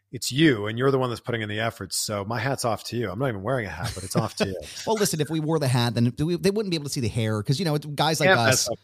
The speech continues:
Speaker 1: the hair.
Speaker 2: guys like us, you know, we gotta make sure it's showed off. You know, it's the whole thing, the parts and all. Now, I appreciate that. I do wanna talk about Back to the Future, though, um, 'cause I, I am, I am staring at your
Speaker 1: I'm
Speaker 2: shirt
Speaker 1: wearing
Speaker 2: here,
Speaker 1: the shirt.
Speaker 2: 'cause we talked about my friends here at Terror of Planet X, and we're talking about the, uh, the DeLorean.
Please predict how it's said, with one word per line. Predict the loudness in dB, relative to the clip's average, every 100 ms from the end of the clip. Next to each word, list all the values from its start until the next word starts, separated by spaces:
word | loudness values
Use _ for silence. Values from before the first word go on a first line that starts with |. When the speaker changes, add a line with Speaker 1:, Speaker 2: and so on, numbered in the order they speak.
| -10
Speaker 1:
the | -4
hair. | 2
Speaker 2:
guys | 2 4
like | 2 2
us, | 2 0 0
you |
know, | 0
we | 0
gotta | 0 2 2
make | 2
sure | 2 -2
it's | -2
showed | -2 0 0
off. | 0 -2 -2
You | -2
know, | 0 0
it's | -2
the | -2
whole | -2
thing, | -2 -2 -2
the | -2
parts | -4 -4 -6 -6
and | -4
all. | -4
Now, | -2 -4 -4 -16 -6
I | -2
appreciate | -2 -2 -6 -2 -2 0
that. | 0 -2 -4 -16 _
I | 0
do | 2 0
wanna | -2 -2
talk | 0 0
about | 2 0 0
Back | 0 -2
to |
the | -4
Future, | -4 -4 -4 -4
though, | -4 -4 -8 -8
um, | -4 0 0 -2 -4
'cause | -4 -2
I, |
I | -2 -2
am, | 0 0 0
I | 0
am | 0
staring | 0 0 -2
at | -2
your | 0
Speaker 1:
I'm | 4
Speaker 2:
shirt |
Speaker 1:
wearing | 8 8 8
Speaker 2:
here, |
Speaker 1:
the | 2
shirt. | 4 6 6 4 -8 -4
Speaker 2:
'cause | -2
we | 0
talked | 0 0
about | 0 0 -2
my | -4 -6
friends | -4 -4 -2
here | -2
at | -2
Terror | -2 -2 -2
of |
Planet | -4 -4 0
X, | 0 0 -4
and | -4 -4 -2
we're | -4
talking | -4 -4 -2
about | -2 0 -2 -2
the, | -4 -4
uh, | -4
the | -6
DeLorean. | -4 0 0 0 -2 -2